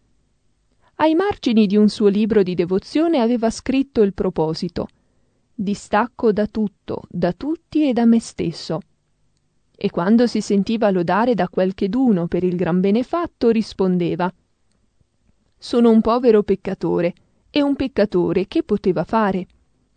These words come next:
È stata la Madonna, la Madonna."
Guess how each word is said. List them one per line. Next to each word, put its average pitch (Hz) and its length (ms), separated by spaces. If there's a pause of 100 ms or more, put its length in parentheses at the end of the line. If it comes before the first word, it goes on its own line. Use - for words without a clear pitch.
(200)
È 196 100
stata 202 400
la 185 140
Madonna, 185 680 (120)
la 226 220
Madonna." 185 640